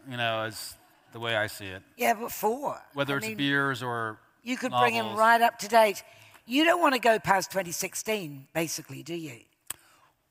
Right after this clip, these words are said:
Speaker 1: Uh, in terms of his story.
Speaker 2: In terms of anything.
Speaker 1: Well, I, I feel I've done it. Like Zone One, I wrote in twenty eleven, but took place in twenty seventeen. So it was sci-fi, but now it's the past.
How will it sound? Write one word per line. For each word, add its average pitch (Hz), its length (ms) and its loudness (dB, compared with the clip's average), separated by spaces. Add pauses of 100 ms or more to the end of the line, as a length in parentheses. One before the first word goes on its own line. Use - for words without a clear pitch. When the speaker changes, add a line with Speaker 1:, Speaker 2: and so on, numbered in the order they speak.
(120)
Speaker 1:
Uh, 165 320 8
in 170 100 -2
terms 185 220 2
of 156 200 4
his 147 160 0
story. 120 460 0
Speaker 2:
In 214 140 -6
terms 208 340 0
of 196 80 0
anything. 156 520 -6 (880)
Speaker 1:
Well, 220 120 8
I, 220 180 10
I 208 40 8
feel 226 120 6 (100)
I've 196 140 6
done 208 180 6
it. 127 180 4 (100)
Like 143 240 2
Zone 170 320 0
One, 160 440 6
I 147 100 2
wrote 147 200 0
in 143 140 0
twenty 147 200 0
eleven, 135 680 0 (460)
but 139 120 -8
took - 240 -6
place 147 640 0 (160)
in 143 80 -12
twenty 147 240 -2
seventeen. 139 640 -2
So 151 120 -4
it 156 60 -2
was 180 160 4
sci-fi, 156 640 6
but 143 140 -4
now 139 160 6
it's - 80 -8
the 131 80 -10
past. 131 560 -2